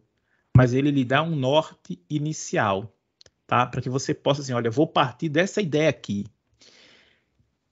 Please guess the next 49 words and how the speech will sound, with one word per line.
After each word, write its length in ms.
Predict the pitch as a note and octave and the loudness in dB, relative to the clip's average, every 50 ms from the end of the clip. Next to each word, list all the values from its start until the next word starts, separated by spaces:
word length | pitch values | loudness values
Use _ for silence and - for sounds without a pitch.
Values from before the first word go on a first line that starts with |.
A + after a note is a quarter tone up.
| _ - _ _ - | _ -20 _ _ -2
E 160 | E3 F3+ F3 - | -2 -2 0 0
ele, 380 | D3+ E3 F3 G3+ A3+ A3+ - _ _ _ | 2 2 2 2 0 -2 -8 _ _ _
como 240 | - C#3+ C3 C3+ C#3 | -2 0 0 0 0
tá 160 | - C3+ B2+ | 2 2 2
dito 240 | B2 C3+ B2 - F3 | 2 2 -2 -4 -4
aqui, 180 | D#3+ E3 - A#3+ | -6 -4 -2 0
né, 120 | A#3+ E3+ | 2 2
ele 80 | D3 C3+ | 2 4
deve 260 | B2+ D#3+ F3 F#3 F#3 | 4 2 2 2 0
ser 140 | - - E3+ | 0 0 2
revisitado 580 | E3 D3 C#3+ C#3+ C3+ C#3 C3+ - C#3 C3+ C#3 | 2 2 0 -2 -4 -4 0 2 2 2 2
no 80 | C#3 D3 | 0 -4
final 320 | C3+ - D3 C3+ C#3+ C#3+ | -4 -4 -2 0 0 2
da 80 | C3+ C3+ | 2 0
escrita 560 | B2 - - - C3+ E3 F3 - G#3 G#3 A3 _ _ _ _ _ _ _ _ _ _ - | -2 -2 -2 0 0 0 0 -2 -4 -4 -6 _ _ _ _ _ _ _ _ _ _ 2
do 140 | - D#3+ F#3+ | 4 4 6
projeto 560 | F3+ - D#3+ C3 B2 A2+ A#2+ B2 C3+ - - | 6 4 2 2 2 2 2 0 0 0 -2
pra 180 | - - E3 D#3 | 0 4 4 4
não 220 | D3 D#3 F3 G3+ | 4 4 2 2
soar 540 | G#3+ - - - A3 F3 C#3+ C#3 C#3+ D3 C#3+ - | 2 0 0 2 4 6 6 8 6 6 4 0
incoerente 600 | D#3+ D#3 C#3+ - - D#3 D3 C3 C3+ C3+ C3 C3+ | -4 -6 -4 0 0 2 2 2 0 -2 -4 -4
com 80 | - D3 | -4 -4
a 60 | C3+ | -2
proposta 420 | - C#3 C3 - C3 C3 - C#3+ | -2 -2 -2 0 0 -2 0 -2
do 80 | B2+ C#3 | -8 -8
estudo. 420 | C#3 - - A2+ A2 G#2+ A2 A2+ - - - - - _ - | -8 -6 -4 -2 -2 -2 -2 -4 -12 -14 -20 -20 -20 _ -2
Quando 200 | - - F3 G3+ | 2 4 6 6
a 40 | G#3 | 6
gente 200 | F#3+ G3+ G3 - | 6 4 2 2
faz 320 | - E3+ D#3 D3+ D3 C#3 | 4 4 6 6 4 2
análise 560 | D3+ D3 C#3 C3 C3 B2+ B2 A#2+ A#2+ A#2 B2 | 0 0 0 2 2 2 2 0 -2 -8 -10
de 180 | A#2+ A#2 B2 C3 | -8 -4 0 0
artigo, 760 | A#2+ A2 - - _ _ - C3 C3 B2+ A2+ G#2+ G#2+ A2+ - _ _ _ _ _ - | 0 0 0 -6 _ _ -8 -6 -4 -4 -4 -6 -10 -12 -14 _ _ _ _ _ -8
uma 140 | - C3+ C3 | -4 -2 -2
das 160 | C3 C3+ C3+ | -2 -2 -2
coisas 400 | - - C3 C3+ B2+ C3 C3 - | -2 0 0 0 0 -2 -8 -10
que 320 | - - - C3 C3 B2+ B2 | -10 -6 -4 -4 -2 -4 -4
ficam, 400 | - - C3+ B2+ C3 - C3 A#2+ | -4 -4 -4 -4 -4 -4 -6 -6
uma, 220 | - C3 C3 B2 | -4 -4 -4 -2
uma, 320 | B2+ C#3+ D#3 D#3+ C#3+ C#3 | 0 0 0 0 0 -2
um 140 | B2 C#3 C#3 | -2 -2 -2
dos 260 | C3+ B2 B2 - - | -2 -2 -4 -6 -4
tópicos 520 | - - C#3+ C#3+ C#3 - C#3 - - A#2+ A2+ | 0 2 2 2 2 -2 -10 -8 -6 -4 -4
de 60 | A#2+ | -2
avaliação, 340 | A2+ A#2 A2+ A2 - - C3 | -2 -2 -2 -2 -4 -6 -6
dos 140 | B2 A#2+ - | -8 -8 -10
pontos 340 | _ - D3 D#3 D#3 - | _ 0 0 0 0 0
de 80 | - C#3+ | -2 -4
avaliação, 500 | B2+ A#2 A#2 A2+ G#2+ - - C3 C3 | -2 -2 -2 -4 -4 -2 -2 -2 -2